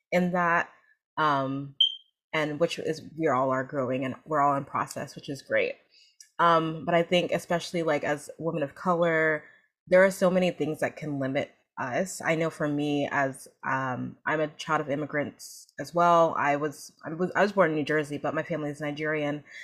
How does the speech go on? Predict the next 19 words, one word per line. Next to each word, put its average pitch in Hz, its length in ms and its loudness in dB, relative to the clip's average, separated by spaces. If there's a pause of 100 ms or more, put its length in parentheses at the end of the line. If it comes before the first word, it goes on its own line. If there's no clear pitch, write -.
(140)
You 147 80 0
know, 160 80 4
I 170 100 6
grew 170 220 6
up 156 120 2
going 147 380 2 (140)
to, 139 500 -2 (180)
doing 160 180 0
dance 143 240 -2
classes, 143 460 -4
and 151 160 -4
then 147 120 0
on 143 140 0
the 135 60 -4
weekends 143 460 -4
I 131 80 -2
would 127 100 -2
have, 135 360 -4 (520)
um, 127 400 -4